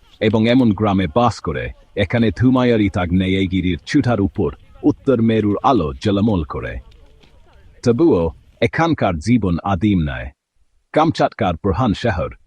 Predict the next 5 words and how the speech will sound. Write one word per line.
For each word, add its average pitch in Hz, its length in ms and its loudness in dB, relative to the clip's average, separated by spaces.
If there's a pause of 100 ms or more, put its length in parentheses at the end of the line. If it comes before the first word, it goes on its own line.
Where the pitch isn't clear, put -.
(120)
পেট্রোপাভলভস্ক 104 1040 -2
কামচাটস্কি 82 800 -6 (320)
বিশ্ববিদ্যালয়, 92 960 -2 (320)
গবেষণা 117 460 0
কেন্দ্র 71 440 -6